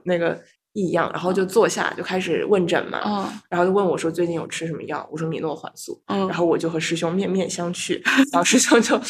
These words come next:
Speaker 1: <laughs> 找出来那个米诺环素的说明书，然后看到他说不良反应是那个，就是会，会有头晕的情况。
Speaker 2: 嗯。
Speaker 1: 我回去把药停了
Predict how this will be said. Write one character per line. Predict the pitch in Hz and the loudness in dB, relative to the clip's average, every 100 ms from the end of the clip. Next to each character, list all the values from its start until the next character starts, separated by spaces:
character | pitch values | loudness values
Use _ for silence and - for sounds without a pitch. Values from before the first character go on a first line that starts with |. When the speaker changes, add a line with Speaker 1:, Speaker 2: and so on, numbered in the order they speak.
| - | -4
Speaker 1:
<laughs> | - 466 480 | 4 6 6
找 | 220 190 | 4 4
出 | 233 | 6
来 | 233 | 6
那 | 220 | 6
个 | 208 | 6
米 | 175 | 4
诺 | 185 | 6
环 | 240 226 175 | 6 6 4
素 | 226 202 | 8 8
的 | 185 - - | 8 2 -6
说 | - 247 247 | 2 8 8
明 | 190 185 | 8 4
书， | 220 208 | 6 6
然 | 170 | 6
后 | 165 | 4
看 | 196 | 2
到 | 190 | 0
他 | |
说 | 185 | 0
不 | 180 196 | 0 2
良 | 160 147 | 2 2
反 | - 156 - | 0 0 -2
应 | 156 | -4
是 | 165 160 143 - _ _ _ | -4 -4 -4 -6 _ _ _
那 | 165 156 | -2 0
个， | 135 101 - | 0 -2 -4
就 | 160 | -6
是 | 160 | -2
会， | 160 160 | 2 2
会 | - 147 | 2 -2
有 | |
头 | 117 127 | 0 -2
晕 | 135 143 | 0 -2
的 | |
情 | - - | -4 -2
况。 | 190 190 190 185 180 165 | 0 2 2 2 2 0
Speaker 2:
嗯。 | - | -4
Speaker 1:
我 | - | -8
回 | 156 | -6
去 | 151 | -4
把 | 143 - | -4 -2
药 | 151 | -4
停 | - - | -4 -10
了 | - | -16